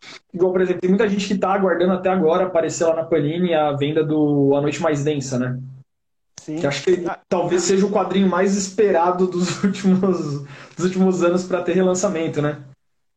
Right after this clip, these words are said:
Speaker 2: É, o Lanterna Verde mesmo tinha a Guerra dos Anéis, né?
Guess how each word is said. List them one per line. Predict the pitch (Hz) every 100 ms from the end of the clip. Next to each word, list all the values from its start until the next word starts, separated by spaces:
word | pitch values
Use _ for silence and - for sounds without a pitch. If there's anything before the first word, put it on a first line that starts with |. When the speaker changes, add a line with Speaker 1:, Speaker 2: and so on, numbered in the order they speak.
| _ _
Speaker 2:
É, | 214
o |
Lanterna | 160 156 185 185
Verde | 165 180 170
mesmo | 175 185 220
tinha | - 208 196
a |
Guerra | 160 165 160
dos | 147
Anéis, | 156 156 139 190 226 _ _ _
né? | 135 180